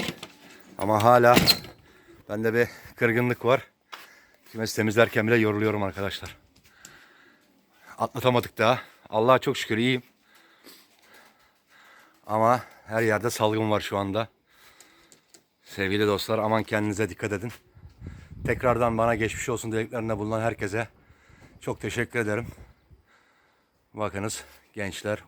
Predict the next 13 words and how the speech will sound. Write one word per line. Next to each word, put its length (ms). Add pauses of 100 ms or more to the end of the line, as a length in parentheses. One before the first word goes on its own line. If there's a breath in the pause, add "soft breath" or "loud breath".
uçuyor. 360 (1500 soft breath)
Burada 260
arkadaşlar, 540
e, 1040
aşağı 300
yukarı 240
hepsi 320
dişi. 280 (960 soft breath)
Üç 220
tane 220
erkeğim 500
var. 240 (1200 soft breath)
İkisi 460